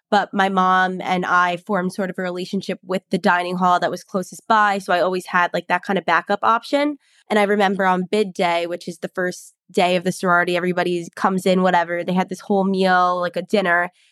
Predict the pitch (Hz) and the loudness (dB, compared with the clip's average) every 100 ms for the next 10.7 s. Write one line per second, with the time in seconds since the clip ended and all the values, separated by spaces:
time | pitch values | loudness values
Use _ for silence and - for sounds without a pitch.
0 | _ - 185 180 180 180 185 - 202 196 | _ 0 2 2 2 0 -2 -4 -4 0
1 | 190 190 190 180 180 180 - _ - 240 | 2 2 0 2 2 0 -6 _ -2 0
2 | 226 208 202 - - 208 214 202 208 - | 0 -2 -4 -4 0 0 0 -4 -6 -2
3 | 202 214 214 208 214 220 214 214 214 202 | 0 0 0 0 -2 0 0 2 2 2
4 | 185 - - _ - 214 202 214 226 226 | 0 -6 -20 _ -10 -6 0 0 2 0
5 | 208 233 190 196 202 - 208 202 196 196 | 0 -4 -4 -4 -6 -2 0 0 -2 -4
6 | - 196 190 185 - 196 185 - - - | 0 2 2 -2 -4 -6 -6 -14 -20 -16
7 | - 220 214 214 214 214 220 202 208 208 | -2 0 2 2 0 0 0 0 0 0
8 | 202 202 190 185 185 - - 226 226 220 | 0 2 4 2 0 -4 -4 -2 0 -2
9 | - - 214 254 - 214 220 202 175 214 | -6 -12 -6 -4 -2 0 0 2 2 2
10 | 214 196 190 190 196 175 170 | 0 -4 -4 -6 -2 0 -2